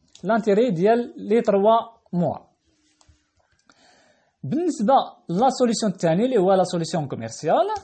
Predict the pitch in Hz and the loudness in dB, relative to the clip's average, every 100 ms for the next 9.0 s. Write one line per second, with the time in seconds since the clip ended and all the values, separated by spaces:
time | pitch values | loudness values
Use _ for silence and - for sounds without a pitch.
0 | _ _ 151 240 254 208 190 - 208 - | _ _ -6 -4 -2 -4 -6 -4 -2 -2
1 | 151 185 180 139 165 151 220 - - 135 | 0 -2 -2 -2 -2 -4 -10 -12 -8 -2
2 | 139 143 156 165 120 120 113 139 180 165 | -2 -2 0 -2 -2 -10 -4 2 2 2
3 | 131 127 165 - 135 151 165 147 131 123 | -2 -2 -4 -4 -10 -4 -4 -4 -8 0
4 | 160 165 147 127 139 170 175 175 - - | 2 2 -4 -8 -4 -2 -2 -4 -6 -2
5 | 190 220 220 262 - 202 233 226 233 - | 2 2 2 -4 -4 -4 -4 -4 -6 -6
6 | 220 220 175 139 131 170 185 180 _ _ | -2 0 0 -4 -6 -2 -2 -6 _ _
7 | _ _ 127 110 104 127 _ _ _ _ | _ _ -8 -8 -12 -18 _ _ _ _
8 | _ _ _ _ _ _ 131 123 277 311 | _ _ _ _ _ _ -6 0 0 0